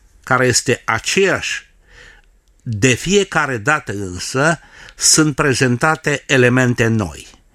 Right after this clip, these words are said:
Deci, cartea prezintă aceste șapte tablouri și în ele sunt prezentate din perspective diferite lucrurile care țin de viitor, lucrurile care au să se întâmple,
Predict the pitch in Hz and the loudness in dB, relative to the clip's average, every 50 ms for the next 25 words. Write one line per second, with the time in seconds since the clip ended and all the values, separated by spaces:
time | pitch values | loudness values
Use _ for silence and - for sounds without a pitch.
0 | _ - - - - - _ - 104 113 135 135 123 - - - - - - - | _ -20 -20 -20 -20 -20 _ -6 -2 0 0 0 0 -2 -4 -4 -4 -4 -6 -10
1 | - _ _ _ _ _ _ _ _ _ - - - 180 208 202 - - 120 110 | -14 _ _ _ _ _ _ _ _ _ -2 0 2 2 2 0 -2 -6 -6 -6
2 | 107 - 127 117 107 107 131 143 135 131 117 - 151 143 - - 131 113 - - | -4 -2 -2 -2 0 0 0 0 2 0 0 0 0 -2 0 -2 -2 -2 -2 -2
3 | - 160 - - - 147 - - 156 151 131 110 95 82 82 107 - - - _ | -4 -4 -4 -6 -8 -6 -4 -2 -4 -2 -2 -4 -6 -6 -6 -8 -8 -8 -12 _
4 | _ - - - - - - - - - - 190 202 202 180 151 123 107 98 107 | _ -20 -20 -20 -20 -20 -14 -6 -2 0 0 2 2 0 2 2 2 2 2 0
5 | 127 135 - - - - 208 196 202 - - 170 165 139 113 147 147 139 127 - | -2 -2 0 0 2 2 2 0 0 0 0 2 2 2 2 2 0 0 0 0
6 | 131 107 85 - - 107 107 98 104 127 120 117 107 104 - - 139 123 113 - | 0 -2 -2 -4 -6 -6 -4 -2 0 0 0 0 -2 -4 -2 -2 0 0 0 -2
7 | - - 123 107 - 185 185 151 160 143 127 131 127 - - 113 98 95 113 117 | -4 -4 -4 -2 -2 -2 0 2 2 2 2 2 0 0 0 -2 -2 -2 -2 -2
8 | - - 160 165 160 - - _ - 113 113 131 156 190 - - - 147 143 139 | 0 2 2 2 0 -2 -8 _ -4 0 2 4 4 4 2 0 -4 -2 0 2
9 | 135 131 131 131 127 117 - _ _ - 131 120 113 113 101 - - - 151 151 | 2 2 2 2 0 -2 -6 _ _ -4 -2 -2 0 -2 -4 -4 -4 -2 0 0
10 | 143 127 92 82 113 135 147 165 185 190 180 - - 101 101 110 113 - - - | 0 0 0 0 0 2 2 2 0 0 0 -2 -2 -2 -2 -2 -4 -6 -12 -20
11 | - - - 107 127 151 - - 143 139 139 139 - - 131 127 120 117 117 117 | -14 -6 0 2 2 2 2 2 0 0 0 0 0 0 0 0 2 0 -2 -4
12 | - - 123 143 151 139 - - 135 - - 123 113 110 104 - 156 147 123 104 | -4 -2 0 0 0 -2 -2 -4 -6 -2 -2 0 0 0 0 2 2 2 2 2
13 | 87 - 101 107 110 | 0 -2 -4 -6 -6